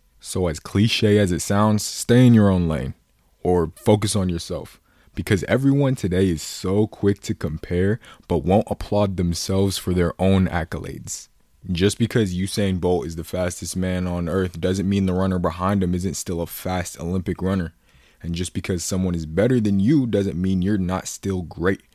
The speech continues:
Focus on cultivating that greatness, your own greatness, rather than being envious of others.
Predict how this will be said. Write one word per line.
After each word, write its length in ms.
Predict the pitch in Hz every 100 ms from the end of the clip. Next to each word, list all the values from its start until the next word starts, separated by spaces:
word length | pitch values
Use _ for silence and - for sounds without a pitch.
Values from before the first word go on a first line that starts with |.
| _ _ _ -
Focus 280 | 90 95 104
on 200 | 92 87
cultivating 640 | - 92 95 92 87 85
that 260 | 87 98 80
greatness, 500 | 87 69 69 71 -
your 140 | 80 92
own 240 | 101 104
greatness, 500 | 95 82 80 73 - -
rather 260 | 98 110
than 140 | 110 104
being 260 | 104 98
envious 420 | 90 92 95 95 98
of 140 | -
others. 400 | 85 - -